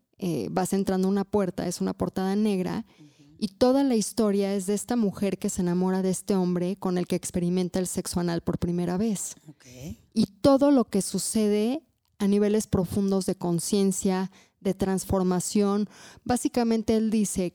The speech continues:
Speaker 1: cada vez que te penetro por el ano vas a ver a Dios.
Speaker 2: Guau.
Speaker 1: Y ella comienza a tener estos acercamientos divinos.
Speaker 2: De divinidad,
Speaker 1: De
Speaker 2: ajá.
Speaker 1: divinidad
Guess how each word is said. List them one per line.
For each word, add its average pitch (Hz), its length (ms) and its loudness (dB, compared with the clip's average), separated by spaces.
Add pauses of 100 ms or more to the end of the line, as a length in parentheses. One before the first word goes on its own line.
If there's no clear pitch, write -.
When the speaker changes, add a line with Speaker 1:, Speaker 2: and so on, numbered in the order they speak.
Speaker 1:
cada 247 300 0
vez 220 600 -2
que 190 100 0
te 185 140 -4
penetro 190 720 -2
por 175 160 -2
el 180 160 0
ano 190 380 -2
vas 175 320 -2
a 175 60 0
ver 165 140 -2
a - 80 -6
Dios. - 540 -8 (540)
Speaker 2:
Guau. 143 440 0
Speaker 1:
Y 240 40 8 (140)
ella 233 200 6
comienza 208 840 0 (480)
a 190 100 0
tener 202 640 0 (300)
estos 202 840 -2
acercamientos 208 1040 -2 (200)
divinos. 202 760 0
Speaker 2:
De 165 100 0
divinidad, 147 840 0
Speaker 1:
De 196 160 2
Speaker 2:
ajá. 196 60 6
Speaker 1:
divinidad 208 720 2